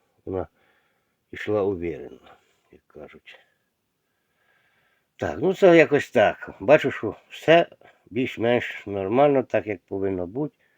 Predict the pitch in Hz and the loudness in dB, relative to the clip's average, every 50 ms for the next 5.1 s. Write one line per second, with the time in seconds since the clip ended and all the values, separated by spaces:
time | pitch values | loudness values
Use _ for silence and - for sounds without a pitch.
0 | _ _ _ _ _ _ _ - 98 113 135 131 131 120 104 92 107 110 107 107 | _ _ _ _ _ _ _ -2 2 4 6 6 6 4 2 2 0 0 2 2
1 | 104 87 - - 101 95 82 - - - 98 92 90 85 - 87 85 82 98 107 | 2 0 -2 -4 -8 -8 -8 -10 -10 -6 -6 -6 -6 -6 -10 -12 -10 -6 -4 -2
2 | 120 120 123 127 131 131 127 123 110 _ - - - - _ _ _ - 98 98 | -2 -2 -2 -2 -2 0 -2 -2 -4 _ -14 -20 -20 -20 _ _ _ -10 -8 -8
3 | - - - 90 87 80 80 - _ _ _ _ _ _ _ _ _ _ _ _ | -8 -10 -12 -10 -10 -10 -12 -14 _ _ _ _ _ _ _ _ _ _ _ _
4 | _ _ - 87 101 113 - _ - 123 120 120 120 113 113 123 120 - - - | _ _ -8 -4 -4 -4 -4 _ -8 -6 -6 -4 -4 -6 -6 -6 -6 -6 -6 -6
5 | 117 107 | -6 -6